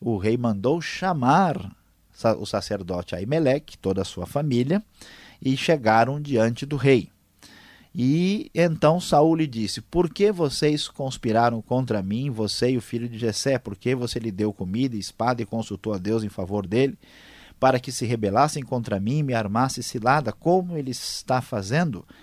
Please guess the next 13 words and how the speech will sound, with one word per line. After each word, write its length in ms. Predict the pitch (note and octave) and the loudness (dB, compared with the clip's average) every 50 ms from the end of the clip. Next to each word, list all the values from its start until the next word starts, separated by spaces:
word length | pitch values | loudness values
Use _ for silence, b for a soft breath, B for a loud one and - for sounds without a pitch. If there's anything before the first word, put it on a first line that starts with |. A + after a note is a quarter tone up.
| B B B | B B B
Aimeleque 560 | - - D#3 F3 F3 E3+ D3+ D#3 F3 - F#3 | -6 -4 -2 0 2 4 4 4 2 2 0
respondeu 460 | F3 F#3 F3 - - F3 E3 F3 F3 | -2 -2 -2 -2 -4 -4 -2 0 0
ao 80 | E3+ D3 | 0 2
rei, 260 | D3+ D3 C#3+ A#2 - - | 2 0 0 -2 -4 -8
"Quem 240 | - E3+ F#3+ G#3+ G#3 | -6 -2 -2 0 0
dentre 380 | F3+ D3+ D#3 D3+ C#3+ C3 A#2+ A2+ | 0 0 0 0 0 -2 -6 -2
todos 320 | - C3+ C3 B2 G#2+ A2 | 0 0 0 2 0 -4
os 80 | A2 - | -6 -6
oficiais 720 | - A2 G#2+ - - G2+ G#2+ A2+ A2 G2 - - - B B B B B B B B B B B B B B B _ - | -6 -8 -8 -4 -2 0 0 0 0 -2 -4 -8 -12 B B B B B B B B B B B B B B B _ 2
teus 340 | A2+ B2 C#3 D3+ C#3+ A2+ | 4 6 6 6 4 4
é 80 | A#2+ A2 | 2 2
tão 240 | - - C3+ D3 D#3 | 2 0 0 0 2
leal 500 | D3 B2+ G#2+ A#2 C#3+ E3+ E3+ C#3+ G2+ | 2 2 4 4 4 6 4 2 0